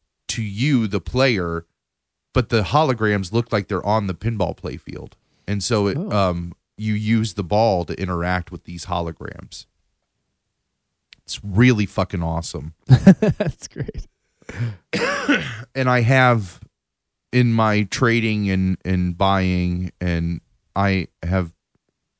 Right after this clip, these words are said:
Speaker 1: both of them in my collection. I, uh, one of them is Star Wars Episode One,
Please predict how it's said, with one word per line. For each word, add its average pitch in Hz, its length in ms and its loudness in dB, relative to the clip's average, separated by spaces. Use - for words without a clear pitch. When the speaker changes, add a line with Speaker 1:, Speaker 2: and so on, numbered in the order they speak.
Speaker 1:
both 107 240 2
of 85 120 -8
them 76 300 -10
in 95 120 -2
my 92 140 0
collection. - 680 -6
I, 104 240 -2
uh, 92 300 0
one 104 220 0
of 104 120 0
them 98 200 0
is 90 140 -2
Star 98 240 0
Wars 95 260 -2
Episode 90 420 -4
One, 85 560 -2